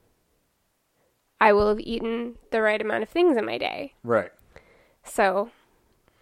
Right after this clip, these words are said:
Speaker 2: See,
Speaker 1: it's,
Speaker 2: I'm
Speaker 1: it's just safer for me not to mess with
Speaker 2: I,
Speaker 1: it.
Speaker 2: that's, that's really
Speaker 1: <laughs>
Speaker 2: smart. That's really smart.
Speaker 1: But I know not everybody can eat the same thing
Speaker 2: Yeah.
Speaker 1: every day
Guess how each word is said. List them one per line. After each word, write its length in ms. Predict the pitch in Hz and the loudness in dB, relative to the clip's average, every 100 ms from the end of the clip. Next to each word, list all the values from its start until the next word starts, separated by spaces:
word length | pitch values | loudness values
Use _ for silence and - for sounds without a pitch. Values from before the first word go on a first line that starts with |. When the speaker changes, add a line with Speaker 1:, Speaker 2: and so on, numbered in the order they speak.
| _ - | _ -8
Speaker 2:
See, 240 | 147 151 | 0 0
Speaker 1:
it's, 100 | 131 | 2
Speaker 2:
I'm 380 | 135 160 165 147 | 2 2 0 -4
Speaker 1:
it's 120 | - | -6
just 220 | - - | -4 -2
safer 340 | - 214 - 214 | -2 -2 -2 -4
for 160 | 233 | -4
me 200 | 226 233 | -4 -4
not 220 | 254 226 | -6 -8
to 100 | - | -8
mess 200 | 240 226 - - - | -10 -10 -14 -18 -8
with 120 | 120 | -4
Speaker 2:
I, 40 | 139 | -4
Speaker 1:
it. 120 | 120 | -4
Speaker 2:
that's, 300 | 120 143 - 523 392 | 2 2 2 0 2
that's 300 | 370 - - | 8 8 10
really 280 | 330 294 127 | 6 6 2
Speaker 1:
<laughs> 0 | |
Speaker 2:
smart. 480 | - 110 113 139 135 - | -2 0 2 0 -4 -14
That's 220 | 110 104 101 | -14 -12 -10
really 260 | 101 98 | -8 -8
smart. 400 | - 95 92 98 | -10 -12 -10 0
Speaker 1:
But 120 | 285 311 | 4 6
I 120 | 339 | 6
know 140 | 339 | 6
not 200 | 330 302 | 6 6
everybody 380 | 233 247 220 202 | 6 4 2 0
can 140 | 202 202 | -2 -4
eat 100 | 185 | -4
the 60 | 196 | -6
same 260 | - 185 190 | -6 -6 -4
thing 480 | 185 156 160 175 - _ - | -4 -4 -6 -10 -14 _ -6
Speaker 2:
Yeah. 60 | - - | -6 -4
Speaker 1:
every 200 | 214 - | -6 -6
day 460 | - - - 247 | -6 -6 -8 -10